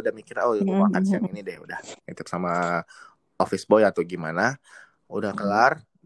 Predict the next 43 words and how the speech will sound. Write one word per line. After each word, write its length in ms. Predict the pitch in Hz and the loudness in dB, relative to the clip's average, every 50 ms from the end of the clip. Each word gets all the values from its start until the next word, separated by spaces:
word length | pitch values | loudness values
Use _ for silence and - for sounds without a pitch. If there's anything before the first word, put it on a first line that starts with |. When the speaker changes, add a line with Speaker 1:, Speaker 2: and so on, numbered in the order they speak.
| - _ _ _ _ 208 | -20 _ _ _ _ -6
Speaker 1:
jam 180 | 208 208 202 | -2 0 0
Speaker 2:
Mm-mm. 60 | 196 | 2
Speaker 1:
dua 100 | 202 233 - | 2 2 2
belas, 240 | - - 135 - - _ | 2 0 -2 -2 -8 _
makan 180 | 117 - 131 131 | -6 -6 -4 -2
siang 200 | - 170 156 143 120 | 0 2 2 2 2
dong. 180 | 113 113 117 131 - _ | 0 0 -2 -4 -8 _
Dia 120 | 117 110 117 | -6 -4 0
juga 120 | 123 139 143 | 0 0 0
makan 160 | 151 165 160 | 0 -2 -2
siang. 280 | 160 185 165 127 98 95 - - _ _ _ _ _ _ _ _ _ _ _ _ _ _ - | 2 4 4 4 4 2 -6 -14 _ _ _ _ _ _ _ _ _ _ _ _ _ _ -14
Tet, 120 | 120 - | -8 -4
tet, 120 | - 196 | 0 0
Speaker 2:
Iya. 100 | 190 135 - | 0 0 -2
Speaker 1:
tet, 80 | 151 | -6
gue 160 | 135 127 113 104 | -6 -8 -6 -6
makan, 480 | 104 95 - 101 104 110 123 156 175 - _ _ _ _ _ _ _ - | -6 -6 -4 -2 2 2 2 0 -2 -6 _ _ _ _ _ _ _ -16
kelar, 400 | - 117 113 113 120 135 147 139 _ _ | -12 -8 -2 0 0 0 0 -2 _ _
makan, 400 | 123 117 113 - - 120 123 135 | -20 -20 -12 -6 -6 -6 -4 -6
sholat, 400 | 131 - 113 107 110 113 123 139 135 120 | -8 -8 -8 -4 -4 -2 -4 -4 -6 -8
jam 100 | 127 117 117 | -12 -10 -10
satu 240 | 120 - - 151 147 | -10 -8 -6 -8 -4
gue 140 | 135 156 156 | -4 2 4
balik 180 | 151 131 117 117 | 4 4 4 2
lagi 100 | 123 123 120 | -2 -4 -4
ke 60 | 123 | -4
geruduk, 340 | 120 117 117 117 123 120 113 | -4 -4 -4 -4 -6 -6 -4
geruduk. 280 | 117 110 107 107 92 - _ _ _ _ _ _ _ _ _ | -2 -2 -2 -4 -6 -8 _ _ _ _ _ _ _ _ _
Dia 440 | - 120 131 151 165 180 185 185 - _ _ - | -6 0 2 4 4 4 2 0 -6 _ _ -6
baru 160 | 113 113 110 | -6 -6 -6
mau 100 | 104 98 | -10 -12
sholat. 280 | - - 90 165 - - _ _ _ - | -16 -16 -14 -14 -14 -16 _ _ _ -4
Oke, 220 | 214 196 190 196 | -2 0 2 2
Speaker 2:
Mm-mm. 140 | 190 185 180 | 0 0 -2
Speaker 1:
fine. 240 | 170 - 156 151 - _ _ - | -4 -6 -10 -12 -14 _ _ -18
Udah, 140 | 82 80 - - | -14 -14 -8 -6
tet, 100 | 87 80 - | -6 -6 -4
tet, 80 | 85 | 0
tet, 120 | - 92 90 | 0 0 2
tet, 160 | 107 110 104 120 | 0 0 4 4
tet. 300 | 143 160 175 185 208 - _ _ _ _ - - - - _ _ _ _ _ _ | 6 6 6 6 4 2 _ _ _ _ -20 -20 -20 -20 _ _ _ _ _ _
Jam 180 | - 123 131 147 202 | 0 2 2 4 6
dua, 240 | 226 196 185 185 - | 6 6 6 6 4